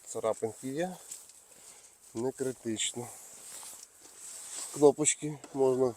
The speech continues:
скласти усі сидіння одним нажаттям. Ось попадали. І маємо таку величезну...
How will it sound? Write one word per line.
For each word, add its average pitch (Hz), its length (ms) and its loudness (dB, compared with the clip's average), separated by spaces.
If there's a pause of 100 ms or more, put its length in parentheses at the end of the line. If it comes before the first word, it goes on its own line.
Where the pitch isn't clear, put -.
(140)
скласти 131 540 4
усі 127 240 2
сидіння 127 540 2 (160)
одним 120 340 2
нажаттям. 120 480 4 (1120)
Ось - 280 -2
попадали. 113 540 8
І 175 60 8
маємо 143 300 4
таку 123 360 -6 (300)
величезну... 123 800 0